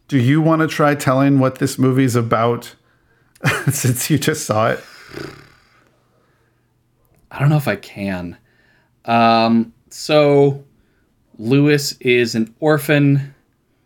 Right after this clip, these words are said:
Speaker 2: who was abandoned as a baby at this orphanage, and he and his roommate Goob have been essentially raised to the age of twelve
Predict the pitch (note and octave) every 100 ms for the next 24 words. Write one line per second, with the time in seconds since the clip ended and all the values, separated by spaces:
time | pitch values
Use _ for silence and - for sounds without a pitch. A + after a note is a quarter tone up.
0 | _ _ _ _ _ _ _ _ - -
1 | C3+ A#2+ A#2 A#2 A2 A2 G#2+ B2+ C3+ C3
2 | B2 A2+ G2+ A#2+ A#2 A2 A2 - B2+ A#2
3 | A#2+ A2+ A2 A2 A2 - - G#2 G#2 G2+
4 | - C3+ B2 A2+ B2 A#2 A2+ A2 A#2 A2+
5 | A2 G#2+ G#2+ G#2 G#2+ _ _ _ _ _
6 | - - C3 A#2+ G2+ A#2 B2 B2 A#2 -
7 | - B2+ B2 A#2+ A2+ - A#2+ A2+ G#2 G2